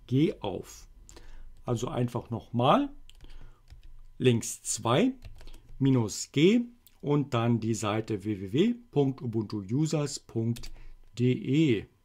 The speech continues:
Allerdings funktioniert dies nicht auf jedem Linux-System.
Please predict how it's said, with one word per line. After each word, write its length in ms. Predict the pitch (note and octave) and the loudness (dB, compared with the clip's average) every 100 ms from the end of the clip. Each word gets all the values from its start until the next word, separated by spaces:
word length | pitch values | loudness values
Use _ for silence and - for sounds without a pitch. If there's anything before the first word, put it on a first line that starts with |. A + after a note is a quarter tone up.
| _ _ - - - - - - _ _ _ - - - _ | _ _ -20 -20 -20 -20 -20 -20 _ _ _ -20 -20 -20 _
Allerdings 460 | D3+ D3+ C#3 D#3 - | 4 6 6 4 4
funktioniert 540 | D#3+ C#3+ C#3+ C#3+ C3 | 2 2 2 2 2
dies 280 | C3+ B2 - | -2 -2 0
nicht 440 | C3+ G3 - - - - _ | 4 4 4 -12 -20 -20 _
auf 220 | C3 A#2+ | 2 2
jedem 540 | A#2 A#2 C#3+ F#3+ A3 B2 | 0 -2 0 2 2 2
Linux-System. 1040 | A2+ A2+ A2+ - G#2+ - - G2+ F#2 E2 | 2 -2 -4 -6 -8 -10 -10 -8 -8 -12